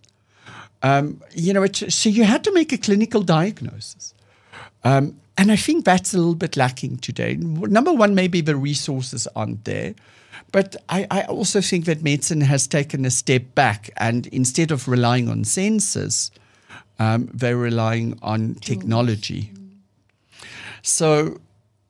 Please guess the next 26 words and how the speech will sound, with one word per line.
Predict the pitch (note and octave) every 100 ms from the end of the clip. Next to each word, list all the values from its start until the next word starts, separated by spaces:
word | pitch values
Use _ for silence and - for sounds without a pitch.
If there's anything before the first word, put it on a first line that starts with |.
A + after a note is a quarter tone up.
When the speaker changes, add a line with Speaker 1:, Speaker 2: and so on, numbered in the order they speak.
| _
Speaker 1:
and | E3+ F3
then | E3+ A3+ G#3 - _ _ _ _ -
once | C3 F#3 C4 - -
you | G3 F3+ - -
have | B2 D3+ D3+
made | D3 D#3 E3+
the | C#3+
diagnosis, | B2+ B2+ B2 A2 A2 B2
now | C#3 D#3+
the | D3+ B2+
work | G2 F2+ F2+
starts. | - - - - _ - - - _ _ _ _ _ _ _ _ -
This | D3 F3+ G#3
is | F#3 -
where, | A#2+ B2 A#2 A#2 A#2 - _ _ _ _
okay, | D3+ D#3+ - - - _ _
this | A#2 G3+ -
is | C4+ -
what | E3 D#3+ -
we | B2+
see. | - G#2 D#2
Why | G#2+ A2 A#2+ C3+ D#3+
are | E3+
we | D3+ A#2
seeing | A2+ - F2 D2 - D#2
this? | D3 -